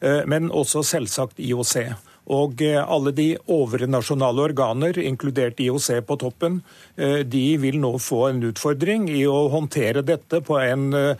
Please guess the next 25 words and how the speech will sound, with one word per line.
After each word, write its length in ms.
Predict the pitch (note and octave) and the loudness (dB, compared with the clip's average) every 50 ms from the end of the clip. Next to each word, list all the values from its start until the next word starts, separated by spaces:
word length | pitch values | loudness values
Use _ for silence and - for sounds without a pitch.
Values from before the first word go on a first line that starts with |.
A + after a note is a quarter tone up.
| - _ - | -8 _ -2
troverdig 540 | - E3+ E3 D#3 C#3 C3 B2 A#2+ A2 D3 D3+ | 0 0 2 4 2 2 2 0 0 0 0
måte, 520 | D3+ D#3+ C#3 A#2+ - - F3 G3 G#3+ G3 - - - - - | 2 2 0 -2 -4 -2 -2 -2 -2 -2 -6 -12 -10 -4 -2
og 140 | E3+ D3+ | -2 0
på 120 | - F3 E3 | 2 2 2
en, 300 | D3 C#3+ C#3 D3 D3+ D3 | 2 2 2 2 0 0
eh, 160 | D3 C#3+ D#3+ | 0 0 2
måte 380 | F3 F3 F3+ C3+ - - - D3 | 2 2 2 2 0 0 -2 -2
som 340 | - D#3+ C#3+ C3+ D3+ D3+ D#3 | 0 0 0 0 0 0 0
oppleves 480 | E3 - C3+ - - B2+ B2 C3+ D#3 | 0 0 -2 -2 0 0 0 0 0
som 140 | - D3+ C3+ | 0 0 0
rettferdig 560 | C3+ D3+ D#3 - - D3 A#2 G#2+ A#2 C3+ C#3 | 0 0 0 0 0 -2 -2 0 0 -2 -2
for 120 | - D3+ C3+ | 0 0 -2
omgivelsene, 720 | C3+ C#3+ C#3+ C3 B2 A#2 B2+ A2+ G#2+ - D#3+ F3+ G#3 F#3 - - - - - - | 0 0 0 0 0 0 -2 -4 -4 -2 0 0 -2 -2 -4 -10 -18 -14 -6 -2
og 80 | E3 | -2
særlig 480 | D3+ - - F#3 D#3 A#2+ G#2+ B2 D3+ C#3 | 0 2 2 2 2 2 0 0 -2 0
for 200 | - D3+ C#3+ D3+ | 0 0 0 2
de 280 | D#3 D#3 C3 C3+ C3 C3 | 0 0 0 0 0 0
store 420 | - - G#3 F3+ C#3+ B2+ C3 D3 | -2 -2 0 0 2 2 2 2
masser 520 | D#3 F3 E3 - - - D3+ D#3+ E3+ D3 A#2 - - _ - - | 2 2 0 0 0 0 0 0 -2 -2 -6 -10 -16 _ -6 -2
ærlige 520 | F3 E3+ C3+ G#2+ G#2+ B2+ C#3+ D#3+ C#3+ A#2 | 0 0 2 2 2 0 0 2 0 0
utøvere 340 | - B2+ A#2 A#2 C3 D3+ C3+ | 0 0 0 0 0 0 0
som 160 | - D3+ C3+ | 0 0 0
vi 80 | C#3+ D#3 | 0 0
har 320 | A#2 B2 A2 A#2+ C3 C3+ | 0 2 2 2 2 0
i 580 | D3 D#3 D3 B2 B2+ B2 C3 C3+ B2+ B2 C3+ B2 | -2 -2 -2 0 0 2 2 2 2 0 -2 -4